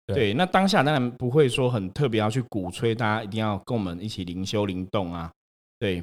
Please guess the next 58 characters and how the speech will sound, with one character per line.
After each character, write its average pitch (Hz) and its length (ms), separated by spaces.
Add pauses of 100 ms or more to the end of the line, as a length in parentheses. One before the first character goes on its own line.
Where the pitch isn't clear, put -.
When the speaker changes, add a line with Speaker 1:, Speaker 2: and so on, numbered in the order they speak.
Speaker 2:
不 - 80
过 202 120
我 170 40
们 117 80
最 143 120
近 117 260
改 104 160
变 131 140
这 120 60
个 120 100
做 123 180
法， 101 240
有 107 140
一 - 20
点 131 140
点 127 100
改 120 240
变。 117 180 (300)
Speaker 1:
<laughs> - 280
Speaker 2:
因 214 100
为 220 40
其 196 160
实 143 220
太 175 300
多 156 320
人 104 180
吼， 107 160
问 156 180
我 113 80
们 98 200
关 120 200
于 113 120
灵 101 200
修 117 240
灵 101 220
动 113 180
的 95 100
问 104 280
题， 80 340 (300)
那 190 160
我 139 40
们 107 180
也 104 100
遇 147 140
过 156 120
很 104 220
多 120 160
人， 107 160
其 110 240
实 117 100
是 120 400
他 160 140
的 147 100
本 98 240
灵 92 140
都 120 180
已 104 40
经 107 360